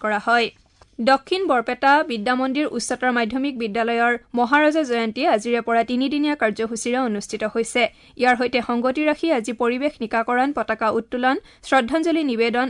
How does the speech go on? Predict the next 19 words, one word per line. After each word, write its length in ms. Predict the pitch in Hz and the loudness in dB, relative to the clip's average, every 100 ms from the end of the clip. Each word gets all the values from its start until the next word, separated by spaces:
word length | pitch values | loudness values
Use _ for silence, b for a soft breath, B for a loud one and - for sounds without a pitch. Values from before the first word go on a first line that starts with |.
| - | -2
আদিৰ 180 | 220 226 | 0 0
লগতে 320 | 226 233 226 220 B B 220 | 0 -2 -2 -2 B B 2
বাৰে 180 | 240 269 320 | 6 6 4
ৰহণীয়া 340 | 269 269 262 262 | 2 0 -2 -2
সাংস্কৃতিক 420 | - - 247 220 220 | -4 -6 -6 -6 -4
শোভাযাত্ৰা 460 | 220 247 262 262 277 233 | -2 -2 -2 -2 -2 -2
উলিওৱা 320 | 220 226 220 214 | -2 0 0 0
হয়। 180 | 226 208 b b b | 0 -2 b b b
বিদ্যালয়খন 480 | 254 240 240 240 254 233 | -2 0 0 0 -2 -2
প্ৰতিষ্ঠাৰ 480 | 240 233 302 - 311 311 | -2 -2 -4 0 0 0
পঁয়সত্তৰ 440 | 247 311 302 339 240 | -2 -2 0 0 0
বছৰৰ 340 | 226 240 233 226 | -2 -2 -2 -2
সৈতে 220 | 247 254 254 | -4 -4 -4
সংগতি 320 | 226 226 220 233 | -4 -4 -2 -2
ৰাখি 220 | 226 - 359 b b b b b 240 | -2 0 -2 b b b b b -2
আজি 140 | 233 240 | -2 0
পঁয়সত্তৰখন 560 | 254 320 - 330 233 226 | 0 0 -2 -2 -2 -2
পতাকাও 400 | 240 - 233 208 302 - - 240 | -2 -2 2 2 2 -2 -6 -8
উত্তোলন 340 | - 262 262 | -4 -4 -2